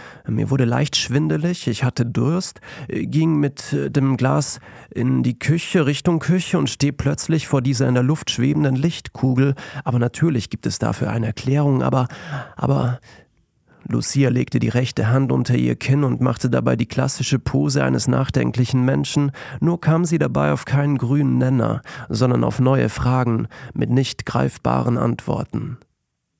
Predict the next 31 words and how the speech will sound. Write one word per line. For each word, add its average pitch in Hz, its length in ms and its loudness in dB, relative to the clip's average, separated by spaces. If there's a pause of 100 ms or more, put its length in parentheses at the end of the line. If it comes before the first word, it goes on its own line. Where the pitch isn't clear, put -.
(140)
„Ich 139 100 2
meine, 156 260 2 (280)
es - 180 -2
schwebt 151 300 -2
hier 170 140 2
direkt 143 340 0
vor 160 220 0
mir. 120 340 -2 (500)
Nun, 147 600 -2 (340)
es 143 300 -4
ist 135 160 -4
etwa, 131 580 0
ähm, 127 540 -2
zwei 139 240 -2
Meter 143 300 2
von 127 160 0
mir 127 140 0
entfernt. 135 520 0 (220)
Ich - 180 -2
schätze 170 360 -2
mal, 160 200 0
es 131 140 -2
schwebt 139 400 -2
in 139 100 2
einer 127 240 2
Höhe 147 240 2
von 139 220 -2
eins 139 280 -2
Komma 135 220 0
fünf 131 380 -2
Metern. 120 560 -2